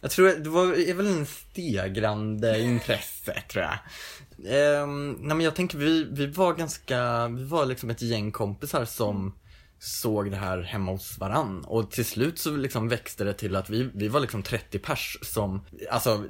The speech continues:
Speaker 1: verkligen liksom bara intog varandras hus och s-, alltså, stackars föräldrar som <laughs> bara så kom trettio pers och ska titta på Melodifestivalen. Men alltså, så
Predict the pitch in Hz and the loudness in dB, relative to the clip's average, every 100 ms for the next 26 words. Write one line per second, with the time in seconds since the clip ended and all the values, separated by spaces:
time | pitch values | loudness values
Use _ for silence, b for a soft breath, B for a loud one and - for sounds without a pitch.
0 | 120 120 117 104 - 151 143 135 120 117 | -4 0 4 4 2 2 4 4 4 2
1 | 107 117 104 101 98 120 107 135 101 95 | 2 2 2 -2 -2 2 2 2 2 6
2 | 165 139 110 117 110 113 107 107 107 - | 6 6 4 4 6 4 2 2 0 -2
3 | 120 120 127 - - 120 117 117 - - | -2 2 4 4 6 6 6 2 0 2
4 | 113 120 - 110 113 - 123 123 107 127 | 2 2 0 -4 -4 -4 0 0 0 2
5 | 135 131 131 587 143 330 - 359 - 330 | 4 4 4 4 6 6 6 4 4 2
6 | - 120 101 123 - - 104 131 - 110 | 2 0 0 -2 0 -4 0 0 0 -2
7 | 104 - 110 113 - 113 110 104 101 101 | -2 -4 -2 -2 0 0 0 0 -2 -4
8 | 110 104 117 - - _ _ B B B | -2 0 0 -4 -16 _ _ B B B
9 | B B 147 151 147 160 143 143 131 147 | B B 2 4 4 6 6 6 0 0